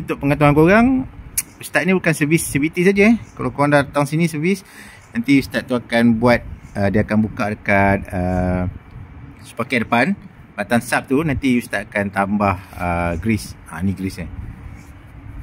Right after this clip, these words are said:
Ha, ni Ustaz, eh. Ha, so, bil-, yang itu adalah bila dua puluh K.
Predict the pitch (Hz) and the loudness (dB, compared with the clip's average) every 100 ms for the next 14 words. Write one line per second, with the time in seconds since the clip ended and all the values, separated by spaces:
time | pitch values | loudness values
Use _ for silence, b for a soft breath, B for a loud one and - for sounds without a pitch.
0 | - - - - 107 131 135 151 233 - | -14 -14 -14 -10 -6 -2 0 -2 -4 -12
1 | - - - - - 82 - - 113 113 | -20 -20 -20 -20 -16 -16 -16 -16 -8 -6
2 | 131 135 123 - - - 104 110 - 104 | -4 -6 -10 -14 -20 -8 -6 -6 -8 -4
3 | 113 123 120 180 185 160 131 131 120 123 | 0 2 0 0 2 2 4 4 4 4
4 | 127 117 120 123 117 - 95 87 | 4 4 2 0 -2 0 0 -2